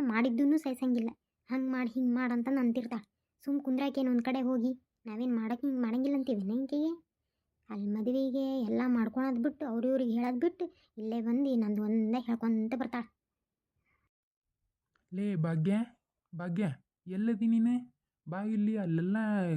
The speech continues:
Speaker 2: ಇದು ಮಾಡೋದೈತಿ, ಒಳಗ್ ಕುಂತ್ಬಿಟ್ಟಿ, ಏನ್ ಕತಿ? ಮುಂದ್ ಏನ್ ಕೆಲ್ಸ ಕಾರ್ಯ ನೋಡಕ್ ಹೋಗೋದೈತಿ ಹೆಣ್ಣಲ್ಲಿ,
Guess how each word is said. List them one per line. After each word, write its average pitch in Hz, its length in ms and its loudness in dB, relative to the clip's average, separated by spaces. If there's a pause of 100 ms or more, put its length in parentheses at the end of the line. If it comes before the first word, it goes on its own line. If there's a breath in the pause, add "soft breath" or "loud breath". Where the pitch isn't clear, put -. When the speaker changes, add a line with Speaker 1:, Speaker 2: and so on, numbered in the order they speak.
(120)
Speaker 2:
ಇದು 151 160 2
ಮಾಡೋದೈತಿ, 208 600 2
ಒಳಗ್ 180 320 0
ಕುಂತ್ಬಿಟ್ಟಿ, 208 400 0 (180)
ಏನ್ 226 200 0
ಕತಿ? 214 280 -2 (460)
ಮುಂದ್ 196 240 0
ಏನ್ 202 180 0
ಕೆಲ್ಸ 190 280 -2 (120)
ಕಾರ್ಯ 190 420 0
ನೋಡಕ್ 180 360 2
ಹೋಗೋದೈತಿ 185 420 -2
ಹೆಣ್ಣಲ್ಲಿ, 185 460 2